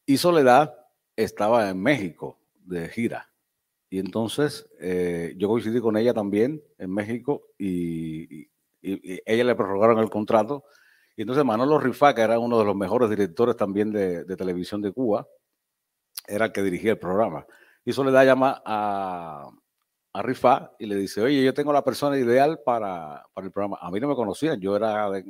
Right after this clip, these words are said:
yo era de cabaret, yo no era, yo n-, y la poca televisión que había hecho siempre era acompañando a alguien y, y nunca había estado como solista, ¿no? Y entonces, eh, él le dijo, "Bueno, tal vez si, si tú dices que, que, que tú confías en él, yo también".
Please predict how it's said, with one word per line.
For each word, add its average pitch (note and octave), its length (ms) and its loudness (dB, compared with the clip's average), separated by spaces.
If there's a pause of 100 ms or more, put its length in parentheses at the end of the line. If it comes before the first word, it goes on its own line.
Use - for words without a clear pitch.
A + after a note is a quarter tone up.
(140)
yo G2 80 -12
era G#2 120 -8
de G2 80 -8
cabaret, F#2+ 500 -4
yo F#2+ 80 -8
no F#2+ 140 -8
era, E2 420 -8
yo F#2+ 80 -16
n-, G2+ 160 -14 (560)
y F2 180 -12
la F2+ 120 -4
poca - 280 -2
televisión G#2+ 400 0
que A2+ 60 0
había A2 200 4
hecho A2+ 180 -4
siempre A2+ 300 -2
era G#2+ 120 -2
acompañando G2+ 520 -2
a C3 100 4
alguien C#3 360 -4
y, F#2+ 240 -8
y - 600 -20
nunca A2 300 0
había G#2+ 160 2
estado G2+ 220 -2
como F#2+ 180 -6
solista, E2 400 -12
¿no? C#3+ 180 -10 (600)
Y A#2 100 -4
entonces, A#2 680 -4 (300)
eh, G#2 540 0
él G#2+ 80 0
le G#2+ 80 0
dijo, F#2+ 140 -2
"Bueno, G#2+ 240 2
tal C3 140 4
vez C3+ 100 -2
si, A2 180 -4
si - 160 -8
tú C#3+ 160 -2
dices E3 340 -2
que, C3 340 0
que, B2 280 -4
que B2+ 120 -8
tú C#3 120 -8
confías D3+ 380 2
en D#3+ 100 -4
él, F#3+ 260 -4
yo A2+ 160 4
también". D#2 420 -4